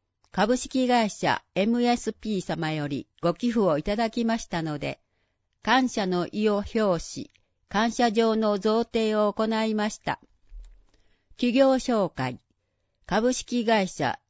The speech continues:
エムエスピー、東京都渋谷区神宮前五の五十の五、青山ビルエヌエス九階、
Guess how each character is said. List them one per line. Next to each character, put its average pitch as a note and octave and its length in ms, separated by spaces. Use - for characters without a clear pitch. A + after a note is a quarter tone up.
エ F#3+ 100
ム A#3 160
エ A#3 140
ス G#3 180
ピ D3+ 360
ー、 A#3+ 40
東 B3 220
京 A3 300
都 - 340
渋 G#3+ 400
谷 G#3+ 160
区 - 260
神 A3+ 160
宮 G#3 320
前 F#3 380
五 G#3 180
の A3+ 340
五 G3 200
十 B3 300
の D3+ 200
五、 D3 280
青 A#3+ 280
山 A3+ 320
ビ F#3+ 200
ル C#3+ 180
エ A#3 120
ヌ A#3+ 160
エ A#3+ 160
ス - 260
九 G#3+ 280
階、 F3+ 360